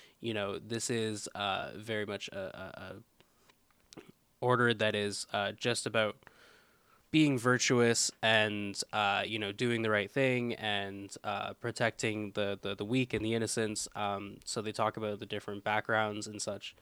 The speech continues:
that would work well for it, mostly fighters and paladins, but also even, uh, war domain clerics. Um, yeah, they refer to, uh, zealot barbarians, um, you know, or you could go with the College of Swords bard, um, or College of Valor.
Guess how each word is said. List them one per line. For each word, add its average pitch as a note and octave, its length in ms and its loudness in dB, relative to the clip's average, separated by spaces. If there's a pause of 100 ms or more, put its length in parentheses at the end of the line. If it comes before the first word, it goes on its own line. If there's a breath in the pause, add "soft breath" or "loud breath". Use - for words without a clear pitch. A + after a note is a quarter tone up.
(320 loud breath)
that A2+ 100 0
would A2 80 2
work G#2 200 0
well C#3 160 8
for C3 260 4
it, A2+ 80 0
mostly A2 340 -2
fighters G#2 380 -2
and G2 120 -10
paladins, A#2 600 2
but - 160 -6
also G#2 280 -4
even, G#2+ 420 -4
uh, G2+ 340 -2
war G#2+ 240 0
domain A#2 340 0
clerics. A2+ 560 -2 (480 loud breath)
Um, G2 360 -6
yeah, G2 200 -4
they G#2 140 -4
refer A2 380 -2
to, G#2+ 500 -4
uh, G#2 380 -4
zealot A#2 340 0
barbarians, A2 960 2
um, G2+ 520 -4 (520 loud breath)
you A2 80 -2
know, G#2 140 -2
or G#2 420 -2
you G#2+ 160 -4
could A2+ 180 -8
go A2 140 0
with G#2 100 -2
the A2+ 80 -6
College A2+ 320 0
of G#2 120 -6
Swords A#2+ 460 0
bard, A2+ 540 4 (220 loud breath)
um, G#2 540 -2 (760 soft breath)
or A#2 180 6
College G#2+ 360 2
of G2+ 80 -4
Valor. A2+ 400 4